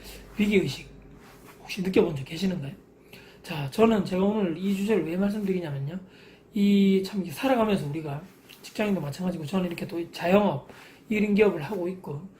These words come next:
또 부동산 투자는 또 나름대로 부동산 투자도 하고 있지만, 참 이 매 순간순간마다 이 살아감에 있어서 편안하게 아무 생각 없이 이렇게 쭉 큰 걱-, 걱정 없이 살아가면 참 우리가 좋겠지만, 참 인생이 그렇지는 않은 것 같아요.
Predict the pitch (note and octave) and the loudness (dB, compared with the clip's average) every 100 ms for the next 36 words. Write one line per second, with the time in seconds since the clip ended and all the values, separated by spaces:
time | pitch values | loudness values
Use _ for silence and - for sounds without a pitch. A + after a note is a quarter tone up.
0 | - - F#3+ G3 G3+ G3+ F#3+ F#3+ G3 F#3 | -20 -8 -6 0 2 2 0 2 2 2
1 | F#3 E3+ D3+ D#3+ F3+ F#3 E3+ F#3+ F#3 E3 | 0 -6 -4 -4 -2 -2 0 0 0 -2
2 | - G3 F3 F3+ G#3 F#3+ F#3+ D#3 D3 D3 | 0 2 2 0 0 0 -2 -8 -6 -8
3 | - - - - - - - G#3 F#3+ F3 | -12 -18 -20 -20 -20 -18 -6 -2 0 -2
4 | D3 C3+ F#3+ G#3 B3 B3 A#3 A#3+ A3 G#3+ | -6 2 2 4 2 2 2 0 2 2
5 | A#3 G3 C#3+ - - - - - G3 F3+ | 0 -2 -4 -8 -16 -20 -20 -6 -4 0
6 | B3+ B3+ G#3+ G3 F#3+ F#3+ D3+ - G#3 G#3+ | 4 4 4 4 2 -2 -10 -8 -2 0
7 | A#3 B3+ D#3+ C3 - - - - - F#3 | 2 0 -2 -4 -12 -20 -20 -16 -2 0
8 | G#3+ A#3 A#3+ F#3+ F#3+ - G3+ G3 - G3 | 2 2 2 0 -2 0 0 0 -4 0
9 | G3 G3 F#3+ F#3+ - - - - C4 F#3+ | 4 6 4 0 -8 -20 -10 0 2 2
10 | G#3+ - - - G3+ - B3 G3 F#3+ A3+ | 0 -4 -18 -14 -8 -2 0 0 -4 -2
11 | A#3 G3 C#3+ D3 C#3 D#3+ F3 C#3+ F#3 A3+ | 0 0 -4 -6 -6 -4 -6 -6 -4 -4
12 | A3 D3 D3 - - - - - - - | -4 -8 -8 -10 -20 -20 -20 -20 -18 -10
13 | E3+ F3 A#3 F3+ G#3 - A#3+ D3+ F#3+ D3+ | -6 0 2 2 0 0 -4 -2 -2 -4
14 | - | -10